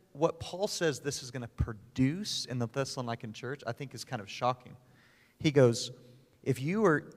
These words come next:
increasing and abounding in love for all," he says, "as we do for you, so that he may establish your hearts blameless in holiness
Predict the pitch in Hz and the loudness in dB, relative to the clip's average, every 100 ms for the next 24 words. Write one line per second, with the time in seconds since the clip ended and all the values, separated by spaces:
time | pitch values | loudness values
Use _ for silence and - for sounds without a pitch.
0 | - 170 196 - 113 110 - 117 90 113 | -4 -2 -2 -2 -4 -4 -4 -4 0 2
1 | 120 135 147 127 117 113 - - 131 110 | 4 2 0 -2 -2 -4 -4 2 4 6
2 | 101 - - - _ _ _ _ _ _ | 2 -4 -18 -20 _ _ _ _ _ _
3 | - - - 135 151 113 - - - - | -20 -20 -2 4 6 6 2 -8 -20 -20
4 | _ _ _ _ _ _ _ _ _ _ | _ _ _ _ _ _ _ _ _ _
5 | - 147 147 147 131 135 123 120 - - | 8 8 8 2 2 2 0 0 2 8
6 | 180 180 131 123 - - - - - 180 | 8 10 8 8 4 -8 -20 -20 -8 -4
7 | 202 175 135 110 - - - 139 170 175 | 0 4 4 4 0 0 4 4 4 0
8 | 190 - - 123 - - 139 143 - - | -4 -6 -4 -6 -4 2 4 4 -2 -8
9 | - 120 101 117 120 147 175 175 175 - | -10 -14 2 2 4 0 -4 -4 -4 -4
10 | - - 117 101 - - 175 135 - - | -8 -6 -6 -6 -10 -2 -2 -2 -6 -8
11 | - - - | -10 -10 -10